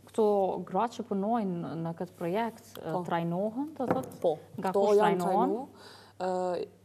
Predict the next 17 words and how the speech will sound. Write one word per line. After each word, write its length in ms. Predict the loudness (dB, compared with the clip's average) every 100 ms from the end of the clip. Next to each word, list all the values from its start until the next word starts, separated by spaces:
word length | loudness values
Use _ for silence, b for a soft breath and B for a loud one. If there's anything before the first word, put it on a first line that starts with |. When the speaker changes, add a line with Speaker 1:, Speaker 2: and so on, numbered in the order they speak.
| _
Speaker 2:
e, 240 | -4 -2 -2
kanë 260 | -2 -6
qenë 520 | -2 0 2 0 -2 -6 -8
tra-, 200 | -6 -6 -8 -20 -16
trajnerët, 460 | -6 -2 0 -2 -2
do 80 | -2
më 80 | -4
thonë 160 | -6
që 80 | -8
kanë 200 | -6 -2
armi 140 | -2
trajnu, 280 | -2 -2 -4 -6 -12
kanë 180 | -6 -4
qenë 280 | -2 -4 -4 -6
prej, 220 | -4 -2 -2 -4
e, 100 | -4 -4 -6 -8 -10 -8
Anglisë, 520 | -6 -6 -8 -8